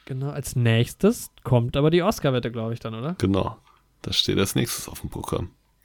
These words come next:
Speaker 1: Mit Special Guests mal wieder.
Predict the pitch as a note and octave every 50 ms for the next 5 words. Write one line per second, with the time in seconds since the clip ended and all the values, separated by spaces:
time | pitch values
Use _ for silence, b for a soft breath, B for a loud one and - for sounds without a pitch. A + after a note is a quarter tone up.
0 | B B B B B B B B B B B B B B B B B B B B
1 | B B B _ - C#3+ C3+ C3 - - - - - D#3+ D3 C3+ - D3+ C#3 C#3
2 | D3+ D3 D#3+ - - - - - - - - - - D3 C#3+ C#3 C#3 C#3+ D3 D#3+
3 | D#3+ E3+ F3 -